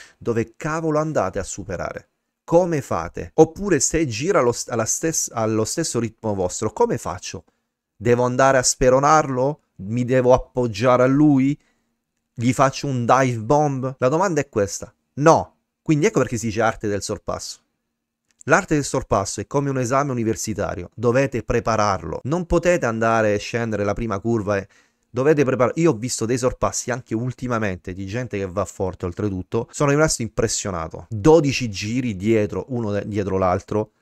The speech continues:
a Brandach. Il pilota dietro è passato in un punto impossibile, impensabile, perché aveva studiato che in quel, in quel posto lì il suo avversario lasciava quel mezzo metro,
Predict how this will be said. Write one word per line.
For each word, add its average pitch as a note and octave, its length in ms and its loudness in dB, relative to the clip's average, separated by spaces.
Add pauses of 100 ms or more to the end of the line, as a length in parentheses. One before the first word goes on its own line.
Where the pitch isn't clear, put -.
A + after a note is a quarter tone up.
(120)
a G2+ 120 -2
Brandach. F#2+ 800 -2
Il - 140 -6
pilota D3 260 6
dietro C#3 240 2
è A2 60 0
passato A#2 580 0
in G#2 80 -4
un A2 100 -6
punto A#2 380 -4
impossibile, A2+ 1300 -2
impensabile, A2+ 1300 -2
perché B2 400 -2
aveva A#2 240 2
studiato B2+ 540 0
che G#2 80 2
in G#2 100 -2
quel, A#2 440 -2
in A2+ 120 -6
quel A2+ 420 2
posto B2+ 360 2
lì C#3 300 2
il B2+ 180 2
suo - 240 4
avversario D3+ 840 4 (200)
lasciava A#2+ 560 0
quel A2 160 0
mezzo B2+ 420 -2
metro, D#3 460 2